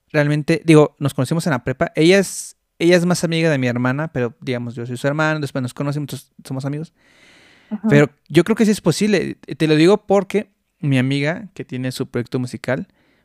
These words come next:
Speaker 1: un saludo a, a Julie Doppler, ella tocó en un Vive Latino.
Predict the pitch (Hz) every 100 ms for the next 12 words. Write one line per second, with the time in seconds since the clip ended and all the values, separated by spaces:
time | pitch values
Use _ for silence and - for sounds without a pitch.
0 | _ 135 131 127 135 131 - 120 117 -
1 | 127 127 127 131 127 151 185 _ _ _
2 | _ _ 165 226 - - 160 160 156 117
3 | 113 160 139